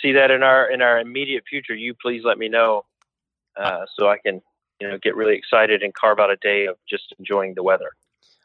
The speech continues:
Speaker 2: I will. I will. I wanna share one final quick thing with, with you slash, slash folks. Um, and this is more of just, like, a interesting trend that I think we should totally watch and see, sort, see if, see, like, where this goes. But, uh,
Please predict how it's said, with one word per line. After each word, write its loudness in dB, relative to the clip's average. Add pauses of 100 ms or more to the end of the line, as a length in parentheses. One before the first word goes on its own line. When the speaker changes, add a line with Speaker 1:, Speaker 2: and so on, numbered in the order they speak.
Speaker 2:
I -6
will. -6 (160)
I -10
will. -6
I -2
wanna -2
share -6
one -8
final -8
quick -18
thing -16
with, -14
with -18
you -16
slash, -14
slash -12
folks. -12 (440)
Um, -2
and -4
this -6
is -12
more -2
of -6
just, -10
like, -8
a -6
interesting -12
trend -10
that -10
I -8
think -12
we -14 (140)
should -14
totally -10
watch -10
and -16
see, -18
sort, -20
see -18
if, -18 (100)
see, -14
like, -10
where -8
this -14
goes. -10
But, -6 (420)
uh, -4